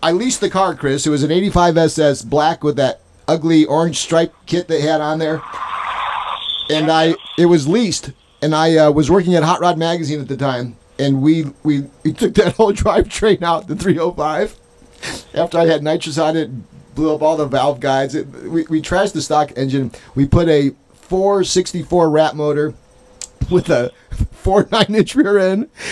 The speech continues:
This is a leased car. It was a fucking drag car. So by the time,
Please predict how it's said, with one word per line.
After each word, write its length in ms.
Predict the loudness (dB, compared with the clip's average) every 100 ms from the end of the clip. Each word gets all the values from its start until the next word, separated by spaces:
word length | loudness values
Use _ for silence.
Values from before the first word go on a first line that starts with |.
| -10 0
This 160 | 0
is 60 | 2
a 100 | -2
leased 380 | 0 -2 -2 -4
car. 400 | 0 0 -2 -6 -8 -6 -4
It 100 | 0
was 120 | 2 2
a 120 | 2
fucking 320 | 2 0 -2
drag 320 | 0 0 0
car. 200 | 0 -2 -2 -12
So 120 | -2
by 140 | 2 4
the 100 | 4
time, 440 | 4 2 0 -6